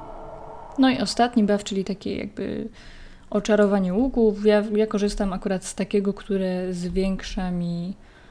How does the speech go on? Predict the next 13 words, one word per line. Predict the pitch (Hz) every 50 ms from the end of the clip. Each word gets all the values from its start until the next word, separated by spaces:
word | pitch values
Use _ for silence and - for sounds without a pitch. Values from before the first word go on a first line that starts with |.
| - - - - - - - - - - - - -
e, | 202 208 208 208 202 196 196 190 190 185
zwiększa | 180 180 180 180 196 196 196 190 - 208 202
mi | 202 196 196
chyba | - - 202 190 190
obrażenia, | 180 180 185 208 208 202 208 - - -
jeżeli | - 196 208 196 185 180
dobrze | 185 175 - -
pamiętam. | - - - - - - - - - 240 - - - - - - - - - - - - - - - - - - - - - - - - - - - - - - - - - - - - - - - - - - - - - - - - - - - - - - - - - - - - - - - - - - - - - - -
Tak, | - - - - -
zwiększa | - - 214 196 208 - - 226 202
obrażenia | 208 214 202 190 190 190 185 180
dystansowe. | 175 - - - 175 208 - - - 262 - - - - - - - - - - - - - - - - - -
Kolejnym | - 311 302 311 320 320 311 302 285 277 262 254 240 226